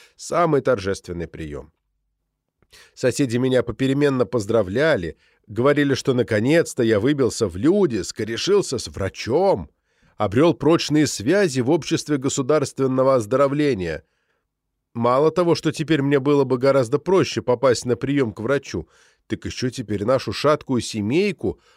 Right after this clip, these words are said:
можно было демонтировать как аварийный дом. Завидное обстоятельство. После того, как дочь нас покинула,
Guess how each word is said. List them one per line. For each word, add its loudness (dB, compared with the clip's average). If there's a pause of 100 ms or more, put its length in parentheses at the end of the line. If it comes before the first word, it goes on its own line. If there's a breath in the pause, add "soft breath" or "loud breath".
(140 soft breath)
можно 0
было 0
демонтировать 0
как -4
аварийный 2
дом. 0 (800)
Завидное 0
обстоятельство. -4 (1800)
После 0
того, 4
как 2
дочь 0
нас 2
покинула, -2